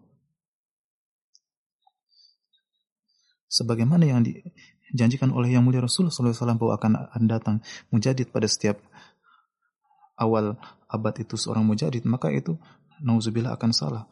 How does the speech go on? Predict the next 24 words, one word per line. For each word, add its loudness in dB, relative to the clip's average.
Kemudian 0
akan 0
da-, -2
janji 2
akan 2
datangnya 0
seorang -4
yang 4
mematahkan 0
salib, -2
maka -2
nauzubillah -2
itu -6
akan 0
salah. -4
Karena -2
fitnah -4
itu -4
sungguh 2
telah 0
datang. 0
Akan -2
tetapi -6
kenapa -2